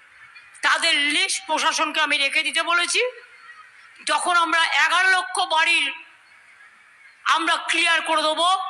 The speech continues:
ডিসেম্বরের মধ্যে ফার্স্ট কিস্তি দিয়ে দেবো, তখন আমরা ওই বাড়িগুলোও করে দেবো।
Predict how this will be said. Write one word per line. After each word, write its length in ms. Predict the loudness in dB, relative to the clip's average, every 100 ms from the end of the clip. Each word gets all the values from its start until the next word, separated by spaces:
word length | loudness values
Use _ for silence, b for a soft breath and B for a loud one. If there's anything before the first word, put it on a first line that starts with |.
| -10 -16 -20 _ _ _ _ _ _ _ _ _ _ -18 -4
ডিসেম্বরের 640 | -2 0 -2 0 0 0
মধ্যে 380 | 0 -2 0 -2
ফার্স্ট 340 | 0 0 0 -4
কিস্তি 340 | -4 -2 -4
দিয়ে 220 | -2 -2
দেবো, 320 | 0 0 0 -2 -10 -20 _ _ _ _ _ _ -20 _ -2
তখন 340 | -2 0 0
আমরা 460 | 0 2 2 2 0 -6 -10 -18 -12 -4
ওই 240 | 0 0
বাড়িগুলোও 600 | 2 0 0 0 0 0
করে 260 | -2 -4 -2
দেবো। 380 | -2 -4 -10